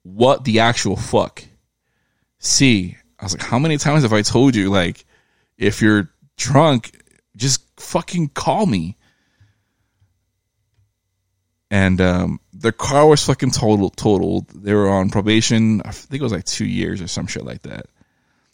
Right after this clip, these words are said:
Um, they could only drive to work, and this is after, like, uh,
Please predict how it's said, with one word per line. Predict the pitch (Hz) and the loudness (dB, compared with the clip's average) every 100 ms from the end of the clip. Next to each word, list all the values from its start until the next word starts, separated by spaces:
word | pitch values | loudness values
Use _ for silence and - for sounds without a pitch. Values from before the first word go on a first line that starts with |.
| _ _ 87 | _ _ -8
Um, | 85 82 65 50 - _ _ _ _ _ _ - | -6 -6 -8 -12 -18 _ _ _ _ _ _ -16
they | 107 | -12
could | 95 | -2
only | 120 139 | 2 2
drive | 98 101 95 104 107 98 | 0 0 2 4 4 0
to | - - | -2 -4
work, | 92 98 92 95 | 0 0 0 -2
and | 98 | -4
this | - 101 | -2 0
is | 107 | 0
after, | 101 107 95 | 0 -2 -4
like, | 90 - | -6 -8
uh, | 76 58 | -8 -8